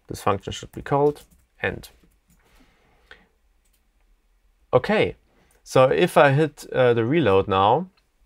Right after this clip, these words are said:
you maybe have seen that in the parameter list, we now get the parameter set onsets with the value off. So this is now our define parameter.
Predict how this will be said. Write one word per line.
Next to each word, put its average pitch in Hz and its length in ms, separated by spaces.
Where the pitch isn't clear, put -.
you 127 120
maybe 147 340
have 92 220
seen 127 600
that 107 240
in 117 140
the - 80
parameter 113 480
list, 127 400
we 120 120
now 139 240
get 123 240
the 104 160
parameter 104 680
set - 300
onsets 98 680
with 117 160
the 117 80
value 104 320
off. - 360
So 110 400
this 151 160
is 185 140
now 113 440
our 104 200
define 123 320
parameter. 143 580